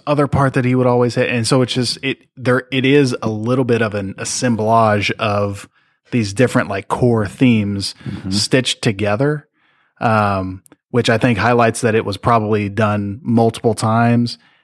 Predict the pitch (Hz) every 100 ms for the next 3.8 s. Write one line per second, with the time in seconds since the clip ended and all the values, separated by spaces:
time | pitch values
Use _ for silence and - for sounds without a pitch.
0 | _ - 117 110 107 104 - 113 - 117
1 | 101 101 107 110 98 113 110 117 120 120
2 | - 120 131 - 113 107 101 - - 113
3 | 113 104 104 - 113 110 110